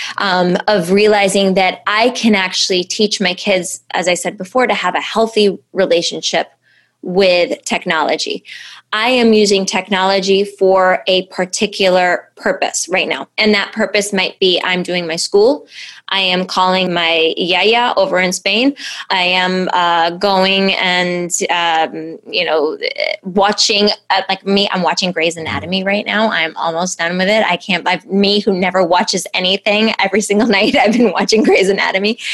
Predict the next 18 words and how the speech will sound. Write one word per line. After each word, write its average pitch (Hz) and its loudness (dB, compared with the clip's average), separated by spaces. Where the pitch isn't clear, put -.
you 269 2
know, 247 2
and 247 2
all 247 2
this 294 4
stuff, 311 0
that's 311 2
okay 277 4
too. 214 2
But 226 0
then 220 4
to 220 2
teach 240 0
them 190 0
that 190 2
you 202 2
can 202 0
be 185 0